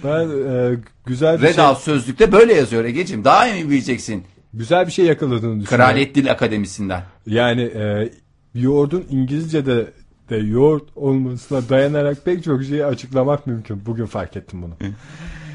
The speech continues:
Speaker 2: Evet, Açık Ayran Ödüllü yarışmamız aynen devam ediyor sevgili
Speaker 1: Bir
Speaker 2: dinleyiciler.
Speaker 1: dinleyicimiz daha bizimle birlikte şansını deneyecek.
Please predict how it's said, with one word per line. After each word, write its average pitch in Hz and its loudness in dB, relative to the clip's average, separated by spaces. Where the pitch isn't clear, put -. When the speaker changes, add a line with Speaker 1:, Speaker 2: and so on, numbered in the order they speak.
Speaker 2:
Evet, 147 -2
Açık 123 -6
Ayran 123 0
Ödüllü 120 -4
yarışmamız 117 -2
aynen 113 -2
devam 110 -2
ediyor 101 -6
sevgili 101 -6
Speaker 1:
Bir 117 0
Speaker 2:
dinleyiciler. 117 0
Speaker 1:
dinleyicimiz 104 -4
daha 101 -2
bizimle 95 -6
birlikte 113 -2
şansını 92 -10
deneyecek. 101 -4